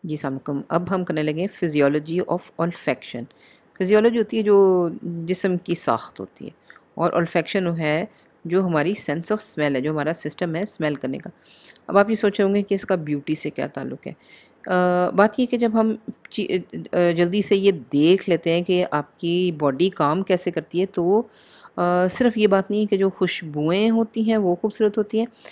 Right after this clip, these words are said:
बल्कि जिस सिस्टम से भी, अ, हमारा, हमारी बॉडी जो है वो चीज़ें फील करती है, वो सिस्टम भी बड़ा अप्रिसिएशन के काबिल है। उससे दूसरी बातें भी समझ आएंगी।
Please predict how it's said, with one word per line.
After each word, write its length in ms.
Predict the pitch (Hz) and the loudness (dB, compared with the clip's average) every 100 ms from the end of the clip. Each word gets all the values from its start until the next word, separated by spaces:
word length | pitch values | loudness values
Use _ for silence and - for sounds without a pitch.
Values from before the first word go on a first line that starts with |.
| - - 214 | -20 -2 0
बल्कि 260 | 214 262 | 2 0
जिस 240 | 180 233 - | 2 0 0
सिस्टम 520 | - 247 - 302 294 | -2 -4 -2 -2 0
से 200 | - 220 | 0 -2
भी, 440 | 196 202 214 269 - _ _ _ 196 | 0 -2 -2 -4 -8 _ _ _ 0
अ, 20 | |
हमारा, 720 | 190 190 190 180 180 185 185 | 2 2 2 4 4 4 2
हमारी 240 | 175 180 185 | -2 -2 0
बॉडी 240 | 170 185 | 0 0
जो 120 | 180 | 2
है 60 | 165 | 2
वो 140 | 190 | 2
चीज़ें 440 | 226 - 170 190 202 | -2 -4 -4 -2 -2
फील 480 | - - 180 208 208 | -6 -6 -2 -2 0
करती 320 | 180 - 202 | -4 -4 -6
है, 60 | |
वो 160 | 214 226 | -2 -4
सिस्टम 480 | 220 - - 185 185 | -6 -8 -6 -4 -4
भी 140 | 180 | -2
बड़ा 260 | 165 165 202 _ _ _ _ - | -2 -2 -4 _ _ _ _ -18
अप्रिसिएशन 600 | - 175 170 175 160 160 | -4 -4 -2 -4 -4 -6
के 100 | 170 | -6
काबिल 320 | 165 143 151 | -2 -2 -2
है। 80 | 214 - _ _ - | -6 -8 _ _ -4
उससे 220 | - 240 | 2 2
दूसरी 320 | 180 185 185 | 2 -2 2
बातें 260 | 160 151 151 | 2 2 -4
भी 40 | |
समझ 280 | 147 143 135 | -6 -8 -6
आएंगी। 260 | 123 139 | -8 -10